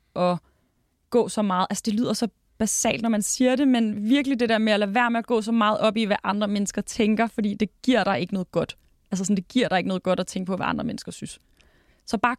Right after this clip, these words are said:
gør det. Hvis du har lyst til at gøre det, så prøv det af. Og det er mega grænseoverskridende. Jeg synes, det var voldsomt grænseoverskridende i starten. Altså virkelig grænseoverskridende. Men det blev bedre, altså sådan, og i dag tænker jeg overhovedet ikke over det. Altså det gør jeg virkelig ikke.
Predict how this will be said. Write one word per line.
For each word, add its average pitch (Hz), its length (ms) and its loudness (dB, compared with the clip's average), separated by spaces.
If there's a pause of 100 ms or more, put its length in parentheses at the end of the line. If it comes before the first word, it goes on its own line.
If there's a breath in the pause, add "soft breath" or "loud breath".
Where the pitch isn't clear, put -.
gør 247 200 2
det. 226 100 -6
Hvis 220 100 -4
du 247 60 -4
har 233 60 0
lyst 254 120 -4
til 277 60 -4
at 240 100 -10
gøre 220 180 2
det, 240 100 -2
så 247 60 -4
prøv 226 260 -2
det 220 160 0
af. 254 220 -2
Og 220 100 2
det 226 120 0
er 240 60 6
mega 269 260 4
grænseoverskridende. 220 640 -2
Jeg 226 100 2
synes, 247 160 -2
det 233 120 0
var 220 80 4
voldsomt 214 520 -2
grænseoverskridende 190 720 -2
i 180 40 -4
starten. - 420 -2
Altså 196 140 -2
virkelig 240 420 2
grænseoverskridende. - 800 -8 (360 loud breath)
Men 226 80 2
det 240 80 2
blev 254 120 0
bedre, 277 560 4
altså 226 180 2
sådan, 208 260 0
og 196 240 2
i 190 40 0
dag 233 200 2
tænker 240 240 0
jeg 226 100 4
overhovedet 220 280 2
ikke 175 100 0
over - 160 -4
det. - 180 -10
Altså - 140 -8
det 214 80 -4
gør 208 120 4
jeg 214 140 4
virkelig 196 300 -2
ikke. - 160 -6